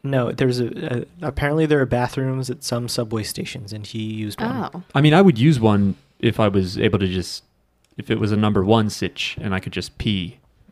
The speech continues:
Speaker 1: Mm-hmm,
Speaker 3: from a
Speaker 1: mm-hmm.
Speaker 3: distance. If I had to sit down, no, forget it. I'd rather go on the, on the third rail.
Speaker 2: Men have that luxury. <laughs>
Speaker 3: You
Speaker 1: One of
Speaker 3: can
Speaker 1: our
Speaker 3: try.
Speaker 1: many luxuries.
Speaker 3: <laughs> Yes.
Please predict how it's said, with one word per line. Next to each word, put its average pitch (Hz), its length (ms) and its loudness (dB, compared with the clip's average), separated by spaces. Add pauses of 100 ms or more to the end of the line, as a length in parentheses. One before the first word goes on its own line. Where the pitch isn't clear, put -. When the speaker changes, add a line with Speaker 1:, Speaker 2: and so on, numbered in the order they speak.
Speaker 1:
Mm-hmm, 120 500 -8
Speaker 3:
from 131 160 0
a 156 40 4
Speaker 1:
mm-hmm. 156 80 -2
Speaker 3:
distance. 104 760 -6 (480)
If - 100 -8
I 131 80 4
had 147 100 2
to 113 60 0
sit 110 200 0
down, 110 300 4
no, 95 80 0
forget 95 340 -4
it. - 160 -6 (1040)
I'd 101 120 -2
rather 98 180 4
go 98 160 4
on 95 120 4
the, 92 220 0
on 104 120 2
the 95 60 0
third 104 260 0
rail. 98 360 0 (220)
Speaker 2:
Men 233 200 2
have 226 200 4
that 175 160 2
luxury. 180 540 -4 (100)
<laughs> - 220 -4 (1300)
Speaker 3:
You 127 80 0
Speaker 1:
One 135 80 2
of - 40 4
Speaker 3:
can 208 60 8
Speaker 1:
our 180 60 8
Speaker 3:
try. 107 440 4
Speaker 1:
many 139 320 0
luxuries. 104 640 -6 (400)
Speaker 3:
<laughs> - 60 -8
Yes. 95 440 -2